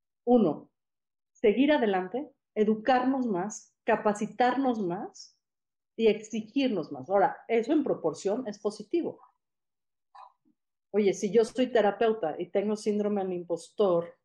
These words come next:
y voy a decir, "Chin, mis pacientes se van a dar cuenta que soy un fraude", porque además, fíjate que cuando tenía veinte años, no estudié la licenciatura en psicología, me equivoqué y estudié relaciones internacionales, y sigo hablando aquí.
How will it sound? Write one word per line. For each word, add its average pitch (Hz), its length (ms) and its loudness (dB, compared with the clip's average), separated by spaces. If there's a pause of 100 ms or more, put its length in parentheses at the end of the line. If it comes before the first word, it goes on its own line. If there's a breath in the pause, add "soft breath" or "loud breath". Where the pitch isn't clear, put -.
(220)
y 180 120 -8
voy 180 140 -2
a - 40 0
decir, 185 300 -6 (100)
"Chin, 240 440 2
mis 208 220 -2
pacientes 226 440 -2
se 226 60 0
van 208 140 0
a 214 40 0
dar 214 180 0
cuenta 226 260 -4
que 208 100 -8
soy 226 200 -2
un 226 180 -4
fraude", 233 360 2
porque 190 240 -4
además, 202 400 -2
fíjate 226 320 -4
que 170 100 -10
cuando 175 220 -4
tenía 208 240 -2
veinte 247 280 2
años, 226 240 -4 (320 soft breath)
no 247 120 2
estudié 262 360 4
la 262 120 6
licenciatura 220 560 4
en 254 60 4
psicología, 240 460 2
me 240 120 2
equivoqué 220 440 2
y 254 60 4
estudié 240 300 4
relaciones 240 540 2
internacionales, 220 1000 -6
y 180 160 -8
sigo 208 260 -2
hablando 208 320 0
aquí. - 280 -14